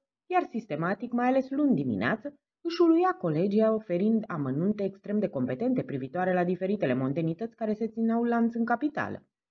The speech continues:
Cel puțin în materie de prețuri, hotărât te puteai bizui pe ea, știind cât costă un sejur la Poiana Brașov sau o escapadă la Mamaia,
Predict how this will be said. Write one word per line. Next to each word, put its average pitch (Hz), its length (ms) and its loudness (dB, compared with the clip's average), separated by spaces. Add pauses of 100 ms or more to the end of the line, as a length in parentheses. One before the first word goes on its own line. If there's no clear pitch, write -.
(280)
Cel 370 160 -4
puțin 339 260 0
în 175 120 2
materie 170 340 -2
de 196 100 0
prețuri, 254 480 0 (320)
hotărât 175 720 2
te 277 120 -2
puteai 277 320 2
bizui 285 420 4
pe 330 80 -2 (100)
ea, - 140 -2 (320)
știind 339 340 2
cât 127 160 -4
costă 190 300 -2
un 139 100 -2
sejur 160 340 -2
la 135 120 0
Poiana 175 300 -2
Brașov 143 340 -4
sau 196 180 0
o 175 60 4
escapadă 170 500 -2
la 110 120 -4
Mamaia, 220 540 -2